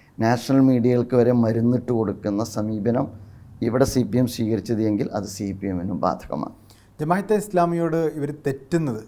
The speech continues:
Speaker 2: അതായത് സി പി എം തെറ്റുന്നത് ഈ രണ്ടായിരത്തി ഇരുപത്തിനാലിലെ ലോക്സഭാ തെരഞ്ഞെടുപ്പിലെ നിലപാടിൻ്റെ പേരിൽ
Speaker 1: രണ്ടായിരത്തി പത്തൊമ്പതിലെ.
Speaker 2: മാത്രമാണ്. പത്തൊൻപതിലും ഉണ്ട്.
Speaker 1: രണ്ടായിരത്തി പത്തൊമ്പതിൽ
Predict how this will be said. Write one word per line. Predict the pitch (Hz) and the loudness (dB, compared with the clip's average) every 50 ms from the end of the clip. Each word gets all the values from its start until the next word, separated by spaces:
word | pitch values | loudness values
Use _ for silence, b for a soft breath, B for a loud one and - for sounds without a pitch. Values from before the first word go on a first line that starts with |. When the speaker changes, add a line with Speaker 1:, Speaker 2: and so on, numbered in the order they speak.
| - - | -14 -10
Speaker 2:
അതായത് | - 139 151 147 - | -8 -6 -6 -6 -6
സി | - 151 156 - | -6 -6 -4 -2
പി | - 180 175 | -2 0 0
എം | 170 - - | 0 -2 -4
തെറ്റുന്നത് | 127 - - - 151 143 117 101 104 120 - b b b b - | -6 -6 -4 -6 -6 -4 -4 -6 -8 -10 -12 b b b b -4
ഈ | 139 135 139 | -2 0 0
രണ്ടായിരത്തി | 131 135 151 151 156 151 147 151 - 170 147 | 2 4 4 4 4 2 0 -2 -2 -2 0
ഇരുപത്തിനാലിലെ | 135 139 151 147 151 - 151 143 143 139 139 143 147 143 131 | 0 0 0 -2 -4 -4 -2 0 0 0 0 0 0 0 0
ലോക്സഭാ | 127 123 - - 131 127 143 151 143 - | 0 -2 -4 -8 -6 -2 -2 -2 -2 -2
തെരഞ്ഞെടുപ്പിലെ | 131 131 139 131 131 - 139 135 131 | -4 -4 -4 -6 -6 -6 -6 -6 -4
നിലപാടിൻ്റെ | 123 123 120 127 127 131 127 120 120 | -4 -2 0 0 0 0 -2 -4 -6
പേരിൽ | 120 120 120 | -4 -2 4
Speaker 1:
രണ്ടായിരത്തി | 117 123 127 120 107 107 - - 120 | 8 8 10 10 8 6 2 0 0
പത്തൊമ്പതിലെ. | 110 - - 95 92 - - - - - | 0 -2 -2 -4 -4 -2 -4 -4 -8 -10
Speaker 2:
മാത്രമാണ്. | - - - - 139 | -14 -16 -10 -6 -6
പത്തൊൻപതിലും | - - 180 170 165 160 156 151 151 131 104 | -2 0 0 2 2 2 0 0 -2 -4 -6
ഉണ്ട്. | 101 - - - - - - | -8 -12 -18 -16 -6 0 4
Speaker 1:
രണ്ടായിരത്തി | 147 156 170 170 165 170 156 - 151 | 10 12 12 12 12 10 6 4 4
പത്തൊമ്പതിൽ | 135 - - 156 151 139 139 143 139 | 4 4 4 2 2 4 4 2 2